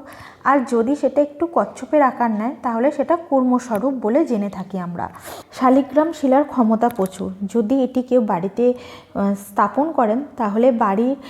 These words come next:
সেই বাড়ির কোনো রকম নেগেটিভিটি থাকে না, উম, কোনো রকম ঝগড়া অশান্তি সেই বাড়িতে হয় না। সমস্ত রকম দুর্ভোগ থেকে সেই বাড়িকে রক্ষা করে থাকেন এই শালিগ্রাম শিলা।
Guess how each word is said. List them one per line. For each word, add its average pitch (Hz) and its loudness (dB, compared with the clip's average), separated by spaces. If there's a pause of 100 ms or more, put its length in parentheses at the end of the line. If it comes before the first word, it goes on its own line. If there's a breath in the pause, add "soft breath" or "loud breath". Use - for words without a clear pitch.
(260 loud breath)
সেই 277 4
বাড়ির 226 2
কোনো 262 2
রকম 254 2 (160)
নেগেটিভিটি 226 -2
থাকে 220 -4
না, 214 -2 (920 loud breath)
উম, 202 -2 (100)
কোনো 294 0
রকম 262 0
ঝগড়া 214 0
অশান্তি 220 0
সেই 233 -2
বাড়িতে 202 0
হয় 202 -2
না। 220 -2 (500 loud breath)
সমস্ত 262 2
রকম 277 2 (320 loud breath)
দুর্ভোগ 240 4
থেকে 269 2
সেই 262 4
বাড়িকে 233 0 (300 loud breath)
রক্ষা 247 0
করে 285 4
থাকেন 254 -2
এই 311 0
শালিগ্রাম 208 0
শিলা। 175 -6